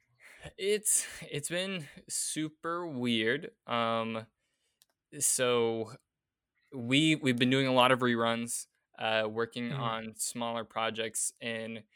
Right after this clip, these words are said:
Speaker 1: kind of pivoting more towards social media than our, our show.
Speaker 2: Mm-hmm.
Speaker 1: Uh, we did, like I was kinda mentioning the fundraiser, we did team up with Giving Kitchen, which is a local, uh, organization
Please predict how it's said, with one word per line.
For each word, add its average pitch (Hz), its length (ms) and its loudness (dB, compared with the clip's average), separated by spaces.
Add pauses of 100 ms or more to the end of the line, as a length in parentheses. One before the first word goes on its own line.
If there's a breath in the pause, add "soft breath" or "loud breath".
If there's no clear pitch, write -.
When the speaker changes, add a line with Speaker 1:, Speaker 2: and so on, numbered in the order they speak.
(280 soft breath)
Speaker 1:
kind 131 340 -4
of 127 180 -6 (100)
pivoting 123 720 -4 (240)
more 120 220 -4
towards 117 280 -8
social 117 300 -6
media 131 500 -4
than 110 220 -6
our, 110 320 -6
our 110 100 -8
show. 131 400 -4
Speaker 2:
Mm-hmm. 113 140 -10 (240 loud breath)
Speaker 1:
Uh, 113 220 2
we 117 220 -2
did, 120 320 0
like 120 200 -4
I 117 40 -4
was 117 260 -6
kinda 123 220 -4
mentioning 113 340 -8
the 107 60 -8
fundraiser, 113 560 -4
we 117 160 -6
did 110 220 -4
team 113 220 -6
up 110 180 -8
with 113 280 -6 (320 soft breath)
Giving 147 260 -4
Kitchen, 127 380 -6
which 113 140 -10
is 107 100 -12
a 110 60 -8
local, 113 640 -6 (420)
uh, 110 300 -6
organization 113 960 -8